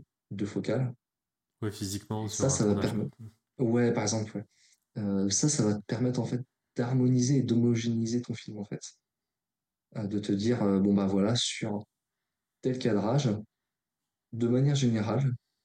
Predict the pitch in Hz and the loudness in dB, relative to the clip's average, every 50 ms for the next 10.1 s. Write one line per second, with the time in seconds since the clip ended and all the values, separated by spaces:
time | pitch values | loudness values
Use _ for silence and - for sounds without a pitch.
0 | _ - - 107 110 107 101 - - 110 107 104 104 104 104 101 98 - - - | _ -12 -10 -6 -4 -4 -2 -2 -2 0 0 0 0 0 0 -2 -4 -4 -6 -8
1 | - - - - _ _ _ _ _ _ _ _ _ _ _ - 101 101 104 101 | -10 -16 -20 -20 _ _ _ _ _ _ _ _ _ _ _ -12 -8 -6 -6 -6
2 | 98 98 - - - - - 98 95 - 107 110 - - - 139 - - - - | -6 -6 -8 -12 -14 -10 -10 -10 -8 -8 -8 -10 -10 -10 -10 -10 -10 -10 -10 -12
3 | - - 101 101 98 - - - - _ - - _ _ _ _ _ _ _ _ | -12 -12 -10 -10 -10 -12 -14 -18 -20 _ -20 -20 _ _ _ _ _ _ _ _
4 | _ _ _ _ - 107 98 98 92 - - - 127 - - 123 110 107 107 104 | _ _ _ _ -6 -4 -2 -2 -4 -4 -4 -4 -4 -2 0 2 0 2 2 0
5 | 95 - - 123 131 139 131 120 - 135 120 113 101 104 - 131 135 147 135 120 | -2 -2 -2 -2 0 0 0 -2 -2 -2 -2 -2 -2 0 0 0 2 2 0 0
6 | 113 - - 139 143 151 127 101 - _ _ _ _ _ _ _ _ _ - - | -2 -4 -4 -4 -4 -4 -4 -6 -8 _ _ _ _ _ _ _ _ _ -16 -14
7 | - - 101 98 - _ - 123 - - - 110 104 - - 139 139 135 139 - | -12 -10 -12 -12 -12 _ -12 -12 -12 -12 -12 -14 -12 -8 -6 -4 -4 -4 -6 -8
8 | 107 104 107 - 107 104 104 101 98 - - 104 95 - 101 - - 135 110 104 | -10 -10 -8 -8 -6 -4 -4 -4 -4 -4 -4 -4 -4 -4 -4 -4 -2 -2 -2 -2
9 | 98 101 - 135 135 - 120 117 113 120 120 110 101 98 - - - 117 _ - | -2 0 -2 -2 -2 -2 -2 0 0 0 0 0 -2 -4 -6 -8 -10 -12 _ -14
10 | - - | -14 -14